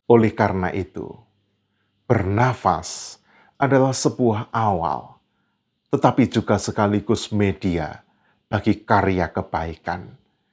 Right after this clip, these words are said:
di dalam segala keadaan. Sahabat Gembala, selamat bernafas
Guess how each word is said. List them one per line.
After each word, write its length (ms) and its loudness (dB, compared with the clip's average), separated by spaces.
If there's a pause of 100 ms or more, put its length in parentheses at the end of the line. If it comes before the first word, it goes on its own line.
(140)
di 100 0
dalam 460 -2 (160)
segala 640 -2 (400)
keadaan. 760 -6 (1800)
Sahabat 640 2
Gembala, 560 -8 (1120)
selamat 640 2
bernafas 960 -6